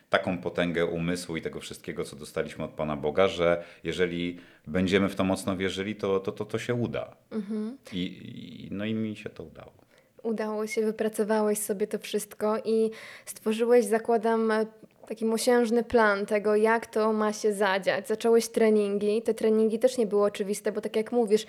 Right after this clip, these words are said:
Speaker 2: to nie jest tak, że idziesz do szkoły, robisz papier, uczysz się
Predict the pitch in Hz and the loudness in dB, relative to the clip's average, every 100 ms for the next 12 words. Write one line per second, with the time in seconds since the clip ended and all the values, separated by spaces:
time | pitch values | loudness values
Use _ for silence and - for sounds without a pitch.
0 | - - - _ 285 294 233 220 208 214 | -10 -18 -20 _ 0 4 2 2 2 2
1 | 208 202 196 208 - - 208 208 214 233 | 4 4 4 4 2 8 10 10 8 8
2 | 233 196 214 - 214 208 220 220 226 240 | 6 4 0 0 2 2 4 4 4 2
3 | 226 220 208 - - 208 214 | 2 0 0 -2 2 2 4